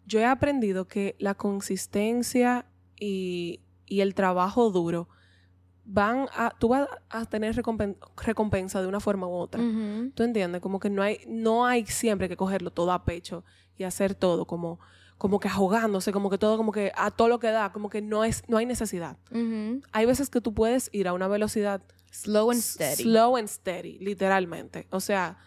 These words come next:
Speaker 1: no tiene que ir a todo lo que da, pero no pare, sigue.
Speaker 2: Ujú.
Speaker 1: No pare, sigue, sigue. Literalmente, <laughs> literalmente. Entonces yo creo que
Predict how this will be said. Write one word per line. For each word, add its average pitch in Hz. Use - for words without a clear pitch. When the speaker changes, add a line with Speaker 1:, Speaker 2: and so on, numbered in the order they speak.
Speaker 1:
no 247
tiene 285
que -
ir 226
a 226
todo 233
lo 247
que 247
da, 190
pero 196
no 226
pare, 262
sigue. 262
Speaker 2:
Ujú. 330
Speaker 1:
No 233
pare, 196
sigue, 196
sigue. -
Literalmente, 214
<laughs> -
literalmente. 226
Entonces 226
yo 233
creo 262
que 269